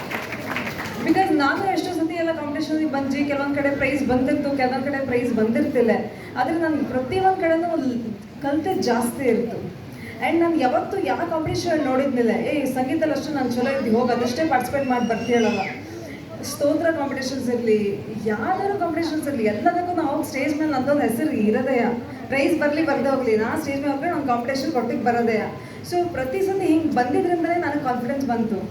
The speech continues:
So ಇವಾಗ ನಾನು ನೋಡ್ತಾ ಇರೋದು ಮನೆಯಲ್ಲಿ ಎಷ್ಟೋ ಜನಕ್ಕೆಲ್ಲ, "ಓಕೆ ನೀ ಮೆಡಿಕಲ್ಲೇ ಮಾಡವು, ಇಂಜಿನಿಯರಿಂಗೇ ಆಗವು" ಹೇಳ್ಕೊಂಡು, "ಏ ಪಾರ್ಟಿಸಿಪೇಟ್ ಎಲ್ಲ ಮಾಡಿ" ಅಂತ ಹೇಳ್ತಾ ಇರ್ತ.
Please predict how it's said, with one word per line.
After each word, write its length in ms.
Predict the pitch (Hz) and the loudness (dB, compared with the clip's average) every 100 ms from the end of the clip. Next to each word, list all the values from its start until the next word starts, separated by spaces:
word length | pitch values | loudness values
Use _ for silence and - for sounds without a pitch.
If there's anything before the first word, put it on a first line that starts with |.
| - - - - | -10 -12 -12 0
So 180 | 339 320 | 2 4
ಇವಾಗ 320 | 294 302 339 330 | 4 4 2 2
ನಾನು 160 | 311 | 2
ನೋಡ್ತಾ 280 | 294 349 349 | 2 2 2
ಇರೋದು 360 | 320 294 302 254 | 2 2 0 0
ಮನೆಯಲ್ಲಿ 340 | 269 311 302 | 0 0 0
ಎಷ್ಟೋ 200 | 269 311 | 0 0
ಜನಕ್ಕೆಲ್ಲ, 440 | 302 294 277 269 269 240 220 | 0 0 -2 -2 0 2 0
"ಓಕೆ 200 | 233 277 | 0 -2
ನೀ 120 | 269 | 0
ಮೆಡಿಕಲ್ಲೇ 420 | 247 226 269 302 | 0 0 0 0
ಮಾಡವು, 540 | 285 254 240 233 226 220 | 0 0 2 2 4 4
ಇಂಜಿನಿಯರಿಂಗೇ 500 | 233 269 277 269 262 | 2 0 -2 0 0
ಆಗವು" 480 | 233 226 233 220 220 | 2 2 2 2 2
ಹೇಳ್ಕೊಂಡು, 600 | 214 226 226 220 214 - - 285 | 2 0 0 2 0 -4 -6 -2
"ಏ 60 | |
ಪಾರ್ಟಿಸಿಪೇಟ್ 400 | 285 226 226 294 | 0 0 0 0
ಎಲ್ಲ 160 | 254 220 | 2 2
ಮಾಡಿ" 340 | 214 240 233 | 4 2 4
ಅಂತ 100 | 240 | 4
ಹೇಳ್ತಾ 260 | 208 185 202 | 2 2 -2
ಇರ್ತ. 180 | 190 | -2